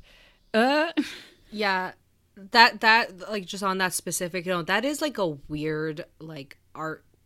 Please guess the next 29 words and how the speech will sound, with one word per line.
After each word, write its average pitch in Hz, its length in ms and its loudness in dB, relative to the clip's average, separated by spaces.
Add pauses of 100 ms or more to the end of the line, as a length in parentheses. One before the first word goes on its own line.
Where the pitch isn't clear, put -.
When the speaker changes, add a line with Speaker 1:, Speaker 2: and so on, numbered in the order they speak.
(100)
Speaker 2:
gallery 147 480 -8
thing. 151 520 -10 (300)
Um, 147 360 -4 (360)
s-, - 240 -12
like, 165 180 -6
so 185 440 0
many 160 600 -6 (300)
curators 180 760 -2 (160)
or 170 340 -2
interpretive 151 600 -8
planners 151 640 -6
who 143 140 -12
generally 143 540 -8
are 139 100 -8
the 139 100 -12
people 139 400 -14
kind 202 440 -10
of 233 160 -12
sort 190 300 -10
of 190 120 -8
in 190 140 -8
charge 180 240 -8
of, 160 140 -12
like, 143 260 -12
doing 156 400 -8
those 214 420 -6
captions, 247 720 -8
um, 151 340 -10 (280)
like, 151 220 -8